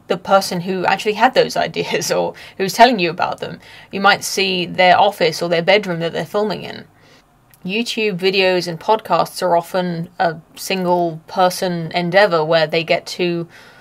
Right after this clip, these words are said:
make all of the creative decisions themselves and to set up the audio and the camera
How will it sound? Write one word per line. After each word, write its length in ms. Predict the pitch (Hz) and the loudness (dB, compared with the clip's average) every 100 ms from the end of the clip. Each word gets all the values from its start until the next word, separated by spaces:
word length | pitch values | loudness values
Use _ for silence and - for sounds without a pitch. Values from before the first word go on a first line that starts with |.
| - _ _ - _ | -20 _ _ -20 _
make 300 | - 190 190 | -6 -2 -2
all 260 | 220 196 185 | 0 0 0
of 120 | 165 | -2
the 200 | 165 180 | -2 -2
creative 360 | - 185 185 170 | 4 4 4 -2
decisions 440 | 180 175 175 175 | -6 -4 -4 -6
themselves 640 | 180 165 - 220 165 - | -6 -2 6 6 6 0
and 180 | 165 160 | -8 -8
to 400 | - 175 165 156 | -6 -6 -6 -6
set 220 | - 190 | 0 4
up 220 | 170 156 - | 4 2 -2
the 200 | 170 165 | -4 0
audio 480 | 180 185 185 185 | 2 2 4 4
and 100 | 165 | 2
the 40 | 156 | -2
camera 640 | - 180 165 165 165 165 | -2 0 2 0 0 -2